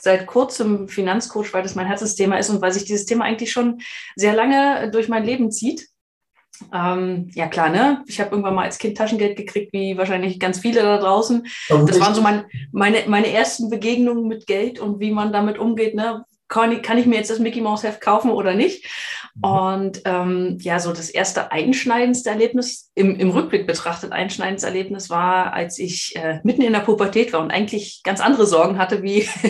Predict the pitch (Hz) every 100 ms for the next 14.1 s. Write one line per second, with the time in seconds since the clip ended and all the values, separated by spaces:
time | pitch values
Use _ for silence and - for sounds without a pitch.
0 | - - - - - 208 220 294 254 233
1 | 240 233 208 208 - 226 - 247 - 247
2 | 262 247 247 - 220 214 - 233 254 214
3 | 220 240 226 240 240 240 220 214 214 208
4 | 214 214 220 220 214 208 208 220 208 226
5 | - - 208 214 208 226 214 233 220 220
6 | 226 226 - 220 214 294 214 160 160 185
7 | 220 247 - - - - - - - 190
8 | 190 196 - 202 220 214 202 240 233 233
9 | 208 208 208 233 254 226 208 208 208 208
10 | 208 214 214 - 220 214 214 208 - 196
11 | 190 196 196 196 - - 214 269 311 -
12 | 196 165 214 320 226 _ _ _ _ -
13 | 143 127 165 185 185 190 - 180 180 180